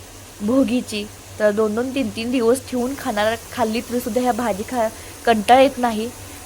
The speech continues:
दोडका घालून घेतला आहे, हुलगा घातला आहे, शेवग्याची शेंग ही मी आमटीमध्येच फक्त घालणार आहे, त्यामुळे ही तर सगळीच घालत आहे. तर बाकीच्या भाज्या मी थोड्या थोड्या ठेवल्या आहेत, कारण की सुकी भाजी करणार आहोत.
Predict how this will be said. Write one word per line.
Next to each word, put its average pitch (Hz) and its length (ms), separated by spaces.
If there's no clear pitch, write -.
दोडका 233 420
घालून 262 260
घेतला 262 280
आहे, 247 160
हुलगा 240 340
घातला 277 300
आहे, 247 160
शेवग्याची 214 400
शेंग 277 300
ही 262 180
मी 220 120
आमटीमध्येच 247 580
फक्त 285 240
घालणार 247 320
आहे, 240 260
त्यामुळे 220 520
ही 233 180
तर 240 100
सगळीच 254 400
घालत 254 280
आहे. 240 240
तर - 40
बाकीच्या 233 460
भाज्या 226 320
मी 240 200
थोड्या 233 260
थोड्या 233 580
ठेवल्या 254 380
आहेत, 240 180
कारण 214 160
की 233 160
सुकी 254 300
भाजी 254 240
करणार 226 300
आहोत. 240 240